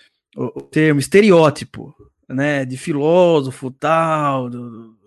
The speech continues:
que vende miçanga na Avenida Paulista, tal, que fuma maconha, por aí vai, não quer saber nada da vida, só fica questionando coisas que não são importantes.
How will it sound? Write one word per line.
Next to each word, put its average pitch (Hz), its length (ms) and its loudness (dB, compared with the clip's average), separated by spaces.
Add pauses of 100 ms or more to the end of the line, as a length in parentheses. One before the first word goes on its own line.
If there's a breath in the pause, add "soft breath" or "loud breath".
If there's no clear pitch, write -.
(140)
que 143 120 -6
vende 147 320 -2
miçanga 156 680 0
na 143 100 4
Avenida 147 360 0
Paulista, 147 1200 2
tal, 156 640 0
que - 140 -16
fuma 151 300 -10
maconha, 151 1200 -4 (560 soft breath)
por 156 120 0
aí 131 160 2
vai, 160 580 0
não 143 200 -8
quer 156 160 -12
saber 151 220 -4
nada 151 180 -4
da 135 180 -6
vida, 135 840 0 (380)
só 156 380 0
fica 175 220 -2
questionando 160 600 -2
coisas 156 240 0
que - 100 -14
não 165 80 -4
são 160 140 -4
importantes. 151 720 -4